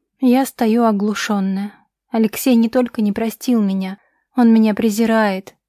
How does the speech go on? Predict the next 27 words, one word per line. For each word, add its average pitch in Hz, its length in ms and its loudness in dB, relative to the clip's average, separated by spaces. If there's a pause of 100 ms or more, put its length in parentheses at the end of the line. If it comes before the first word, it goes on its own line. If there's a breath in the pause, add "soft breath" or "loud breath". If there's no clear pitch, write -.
(180)
видеть 233 500 2
меня 196 180 0
не 196 120 -2
может. 196 480 -8 (600)
Более 233 440 2
того, 208 300 -2
готов 196 540 -10 (200)
сына 185 500 -6
у 190 40 -8
меня 190 280 -8
забрать. - 560 -14 (1080)
Я 226 320 2
иду 214 140 -2
следом, 202 540 -6 (480)
старательно 226 720 -2 (520)
вытерев 233 440 -2
слезы 247 520 -4
и 202 80 -8
широко 214 500 -12
улыбаясь. 202 800 -10 (540)
Алексей 214 580 -4
сидит - 380 -10
на 214 120 -4
кровати 208 560 -8
рядом 196 320 -6
с - 140 -14
Владом. 196 480 -10